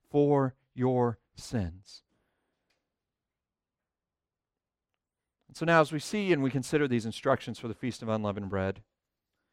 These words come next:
we must deal with this reality. There's a danger that some people who are associated with the Israelites,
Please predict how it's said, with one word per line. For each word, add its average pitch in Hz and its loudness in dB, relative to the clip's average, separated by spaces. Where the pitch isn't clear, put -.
we 131 -4
must 156 4
deal 160 6
with 135 0
this 139 0
reality. 131 2
There's 127 0
a 139 -2
danger 165 0
that 127 0
some 185 -2
people 156 -4
who 131 0
are 120 2
associated 151 -2
with 123 -8
the - -6
Israelites, 104 -4